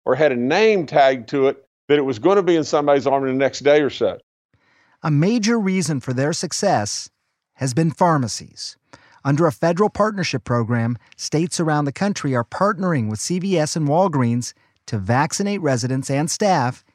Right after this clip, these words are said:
Speaker 2: in long-term care facilities. But West Virginia decided to do things differently. Instead of working exclusively with big commercial chains,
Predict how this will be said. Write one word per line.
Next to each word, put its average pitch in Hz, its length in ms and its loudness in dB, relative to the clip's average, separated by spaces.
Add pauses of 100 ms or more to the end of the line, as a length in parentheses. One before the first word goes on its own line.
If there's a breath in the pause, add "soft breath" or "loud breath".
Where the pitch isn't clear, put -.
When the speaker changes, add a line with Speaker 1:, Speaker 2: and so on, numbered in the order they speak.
Speaker 2:
in 143 180 0
long-term 117 420 0
care 107 220 -4
facilities. - 720 -4 (680 soft breath)
But 156 120 -2
West 202 260 0
Virginia 190 500 0
decided 202 720 -4
to 214 80 -4
do 160 220 -2
things 156 320 -4
differently. 107 640 -6 (440)
Instead 233 320 0
of 214 100 2
working 208 300 0
exclusively 156 800 -2
with 107 240 -6
big 170 200 -2
commercial 170 460 -2
chains, 107 580 -2